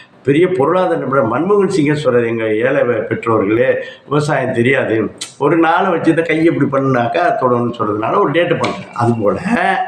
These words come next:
இந்த விஜய்க்கு வந்து ஒரு date of birth is there. அது வந்து என்னாச்சுன்னாக்கா,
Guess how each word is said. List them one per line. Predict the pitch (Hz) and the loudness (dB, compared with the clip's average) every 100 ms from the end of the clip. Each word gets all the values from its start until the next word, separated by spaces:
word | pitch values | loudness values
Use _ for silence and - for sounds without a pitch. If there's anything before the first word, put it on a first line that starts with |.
| - - - - - - - | -6 -10 -14 -16 -16 -18 -8
இந்த | - 202 240 240 185 151 131 110 110 120 | 0 2 4 2 0 -2 -2 -4 -4 -2
விஜய்க்கு | 214 294 196 | 0 2 2
வந்து | 190 180 190 | 2 2 2
ஒரு | 165 | 2
date | 151 214 | 0 0
of | - 147 | 0 -2
birth | 147 147 | -2 0
is | 151 143 151 | 0 -2 -2
there. | 135 139 135 - - - _ - - - - | -2 -2 -6 -12 -20 -20 _ -20 -20 -20 -2
அது | 170 180 | 0 2
வந்து | 202 208 | 2 2
என்னாச்சுன்னாக்கா, | 202 202 202 165 147 113 - 95 | 2 2 2 2 2 0 -4 -2